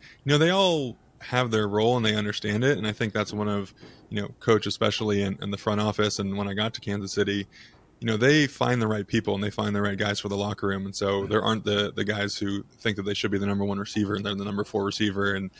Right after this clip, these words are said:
they're causing issues and they don't wanna, you know, run the outside route to pull the safety coverage. You know, that you have guys that understand their role, are, are looking to, you know, get the ball. And then especially with Pat, I mean, you can have a guy be the fourth read and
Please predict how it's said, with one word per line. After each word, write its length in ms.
they're 100
causing 320
issues 460
and 80
they 20
don't 140
wanna, 420
you 80
know, 180
run 180
the 320
outside 400
route 280
to 240
pull 180
the 80
safety 300
coverage. 460
You 60
know, 140
that 120
you 100
have 140
guys 300
that 220
understand 380
their 100
role, 260
are, 220
are 80
looking 400
to, 340
you 60
know, 100
get 160
the 80
ball. 460
And 100
then 140
especially 340
with 180
Pat, 320
I 60
mean, 220
you 120
can 120
have 160
a 40
guy 160
be 120
the 80
fourth 320
read 240
and 160